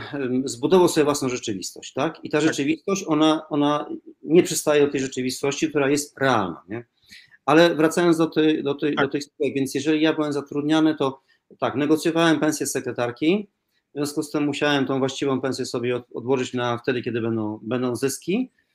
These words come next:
Speaker 1: e, i, a musiałem zrobić robotę dwa razy trudniejszą niż prezes. Co więcej, proszę zwrócić uwagę, że podczas naprawy firmy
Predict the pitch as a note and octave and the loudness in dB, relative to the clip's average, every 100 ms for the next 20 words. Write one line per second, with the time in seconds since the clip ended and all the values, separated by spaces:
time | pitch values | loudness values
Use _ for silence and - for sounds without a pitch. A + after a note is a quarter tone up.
0 | _ _ _ B2 B2 B2 B2 B2+ - D#3 | _ _ _ -8 -6 -4 -4 -6 2 6
1 | E3 E3+ E3+ D#3+ E3+ D#3 D3 C#3+ C#3+ C#3+ | 6 6 4 4 2 2 0 0 -2 -2
2 | C3 B2 C3+ B2 - B2 A#2+ B2 A#2 - | -4 0 -2 -2 -8 -6 -6 -6 -8 -8
3 | G2+ F#2+ - - - E3 F3+ F#3+ - B2 | -10 -10 -14 -20 -2 0 4 4 4 -2
4 | C3 D#3+ _ _ _ - C#3+ D3+ D3 - | -4 -4 _ _ _ -6 0 0 -2 -8
5 | - D3 D3+ C#3+ B2+ C3 B2+ - _ _ | -8 -4 0 0 2 0 -2 -8 _ _
6 | _ _ _ _ _ _ _ _ - - | _ _ _ _ _ _ _ _ -12 -8
7 | - D#3 D3 C#3 E3 F#3 D#3 D#3+ B2+ C#3+ | -4 -2 -2 -2 0 0 2 2 4 2
8 | G#3 | -2